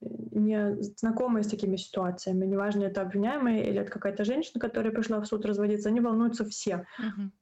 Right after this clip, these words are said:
Speaker 1: И если я зн-, имею представление о процессе, я могу им сказать, что успокойтесь, <laughs> всё будет хорошо, сейчас будет происходить то-то, сё-то, или что немецкий суд – самый справедливый суд в мире. <laughs> Это действительно,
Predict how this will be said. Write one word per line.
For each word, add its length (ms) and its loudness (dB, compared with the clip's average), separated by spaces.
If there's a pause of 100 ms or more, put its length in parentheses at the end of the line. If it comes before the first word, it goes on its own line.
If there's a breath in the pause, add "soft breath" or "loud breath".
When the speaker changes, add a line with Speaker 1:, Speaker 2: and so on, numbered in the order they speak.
Speaker 1:
И 100 0
если 340 -2
я 440 2
зн-, 340 0
имею 200 4
представление 480 2
о 20 -4
процессе, 600 -2
я 140 2
могу 300 0
им 80 4
сказать, 280 0
что 320 -2 (200)
успокойтесь, 480 -4
<laughs> 40 -8
всё 160 0
будет 240 2
хорошо, 480 0 (380 loud breath)
сейчас 240 -2
будет 200 2
происходить 420 0
то-то, 280 0
сё-то, 340 -2 (180)
или 300 2
что 540 -2 (100)
немецкий 640 0
суд – 280 -2 (540 loud breath)
самый 300 0
справедливый 580 2
суд 400 -2
в 160 2
мире. 300 2 (180)
<laughs> 600 -6
Это 240 -4 (280)
действительно, 920 0